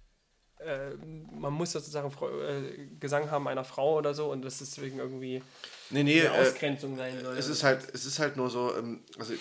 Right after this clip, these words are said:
Speaker 2: mir fällt das bei mir halt auch manchmal so auf, dass, dass ich halt, ähm, vor allem, äh, Frauenstimmen mag, die halt so ein bisschen weich sind,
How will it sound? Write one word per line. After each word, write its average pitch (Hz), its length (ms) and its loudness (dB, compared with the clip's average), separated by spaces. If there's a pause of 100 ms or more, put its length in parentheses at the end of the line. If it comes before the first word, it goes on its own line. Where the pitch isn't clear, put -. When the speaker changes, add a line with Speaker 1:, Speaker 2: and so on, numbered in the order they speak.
(120)
Speaker 2:
mir 120 160 -6
fällt 120 220 0
das 123 120 -8
bei 113 140 -2
mir 120 300 -2
halt 120 160 0
auch - 140 -4
manchmal 117 320 -4
so 104 100 -2
auf, 110 240 -2
dass, 110 300 -6
dass 110 160 -8
ich 110 140 -8
halt, 104 240 -4 (920)
ähm, 107 480 -8 (920)
vor - 220 -4
allem, 120 540 -4 (360)
äh, 113 120 -6
Frauenstimmen 113 760 -4
mag, 110 280 -2
die 110 120 -8
halt 107 160 -6
so 104 140 -8
ein 104 120 -8
bisschen 101 300 -10
weich 117 300 2
sind, 160 260 -8